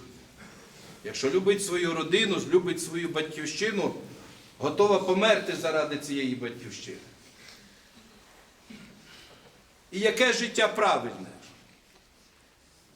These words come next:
Правильне життя те, яке боговгодне. А боговгодне — це так, як поступав Бог. Ісус Христос,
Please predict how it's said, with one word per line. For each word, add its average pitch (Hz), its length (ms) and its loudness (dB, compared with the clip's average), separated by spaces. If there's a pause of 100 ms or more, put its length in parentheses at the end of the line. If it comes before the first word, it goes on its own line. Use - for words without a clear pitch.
(1400)
Правильне 196 540 2
життя 185 360 0
те, 220 500 0
яке 165 300 0
боговгодне. 165 840 2 (3000)
А 151 140 0
боговгодне — 190 920 4
це 196 120 4
так, 220 360 2
як 196 200 0
поступав 190 600 4
Бог. 170 380 4 (2000)
Ісус 208 320 -2
Христос, 190 640 4